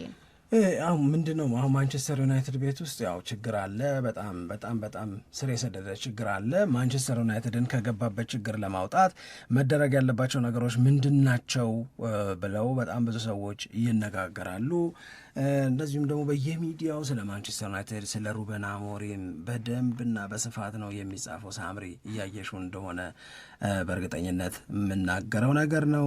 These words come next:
Speaker 2: ማ-፣ ለምሳሌ ማንቸስተር ዩናይትድ አሞሪምን ለማሰናበት ለምንድን ነው የቸገረው ብሎ ጥያቄ አለ።
Speaker 1: እም።
Speaker 2: እ፣ ገ-፣ ጥያቄ ነው።
Speaker 1: አዎ።
Speaker 2: ከዛ ለምንድን ነው የቸገረው ብለው ያነሱና፣ እ፣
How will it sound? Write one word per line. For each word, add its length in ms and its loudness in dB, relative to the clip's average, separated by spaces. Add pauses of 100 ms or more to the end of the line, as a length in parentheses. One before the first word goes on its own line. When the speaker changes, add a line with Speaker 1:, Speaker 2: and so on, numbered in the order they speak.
(160)
Speaker 2:
ማ-፣ 200 4
ለምሳሌ 560 6
ማንቸስተር 520 4
ዩናይትድ 340 0
አሞሪምን 480 0
ለማሰናበት 640 -2
ለምንድን 320 -4
ነው 100 -4
የቸገረው 480 -2 (280)
ብሎ 180 0 (100)
ጥያቄ 400 0
አለ። 220 -2 (420)
Speaker 1:
እም። 160 10 (260)
Speaker 2:
እ፣ 120 -2 (180)
ገ-፣ 160 -4 (220)
ጥያቄ 420 6
ነው። 140 -4 (180)
Speaker 1:
አዎ። 140 6
Speaker 2:
ከዛ 220 2 (160)
ለምንድን 460 8
ነው 80 4
የቸገረው 480 0
ብለው 320 0
ያነሱና፣ 480 2 (580)
እ፣ 100 6